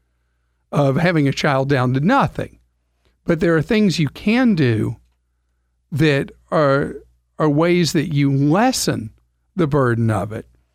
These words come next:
And F S A,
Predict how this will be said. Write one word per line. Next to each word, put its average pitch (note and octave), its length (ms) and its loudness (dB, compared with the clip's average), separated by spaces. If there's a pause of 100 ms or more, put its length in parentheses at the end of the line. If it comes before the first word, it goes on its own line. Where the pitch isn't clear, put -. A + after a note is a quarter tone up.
(360)
And C3+ 480 2 (760)
F E3 180 0
S E3+ 260 0
A, F#3 360 2